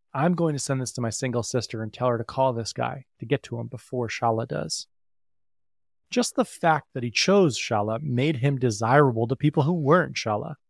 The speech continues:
Standing for something is attractive, and I don't just mean that in the sexually attractive way.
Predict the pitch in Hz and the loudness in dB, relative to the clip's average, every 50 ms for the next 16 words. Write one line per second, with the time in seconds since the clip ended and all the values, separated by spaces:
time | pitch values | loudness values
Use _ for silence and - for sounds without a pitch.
0 | _ _ _ _ _ _ _ _ _ _ _ _ - - - - 165 185 208 214 | _ _ _ _ _ _ _ _ _ _ _ _ -12 -8 0 0 2 2 2 0
1 | 202 - 190 - 175 170 156 160 151 147 131 123 120 - - 123 127 127 - - | 0 -2 -4 0 0 2 2 2 0 0 -2 -2 -4 -2 2 2 2 2 0 -6
2 | 135 - 156 143 - - - 135 135 139 170 185 180 - 160 - - 139 143 139 | -12 -12 -12 -14 -20 -10 -2 2 2 4 4 2 0 -2 -6 -4 -2 -2 -2 2
3 | 135 131 127 131 123 113 110 107 - - - 123 - - - 123 117 107 107 - | 2 2 2 0 0 -2 -2 -4 -4 -2 -4 -4 -4 -4 -4 -4 -4 -4 -6 -4
4 | - 131 131 123 - - 113 110 117 120 127 147 143 | 0 0 0 0 0 -6 -6 -2 -2 -2 -2 -2 -6